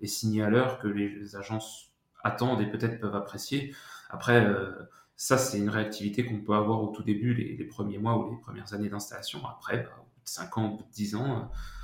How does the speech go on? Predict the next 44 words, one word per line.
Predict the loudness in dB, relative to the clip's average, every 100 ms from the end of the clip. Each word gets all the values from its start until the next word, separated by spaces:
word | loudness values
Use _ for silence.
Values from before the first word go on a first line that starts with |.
| -12 -10 -8
euh, | -6
il | -2
y |
aura | -2 0
plus | -4
de |
créateurs | -2 0 4 4 4
ou | 0
plus | -4
créateurs. | -2 0 2 0 -2
On |
sera | -4 -10
des, | -12 -14 -16 _ _ _ _
des | -8 -6
offices | -4 -4 -4
notariaux | -4 -2 0 0
comme | -2 -10 -10
les | -4 2
autres, | 2 0 -8
et | -8 -10 -12 -18
après, | -6 0
à | 0
nous | 0
de | 0
manager, | -2 -2 -2 0 0
euh, | 0 -8 -14 _ -20 -20 _
efficacement. | -10 -8 -2 -2 0 0 2 2
Hein, | 0
ça, | 0
c'est | -2 -2
le, | -4 -4 -8 -20 -20 _
le | 0
véritable | 2 2 2 0
challenge | 0 4 4 4 2
de, | -2 -2
au | -4
bout | -6
de |
quelques | -2 0 2 0
années | -2
d'installation, | -4 -8 -8 -8 -6 -4 -4
mais |
c'est | -6 -8
de | -10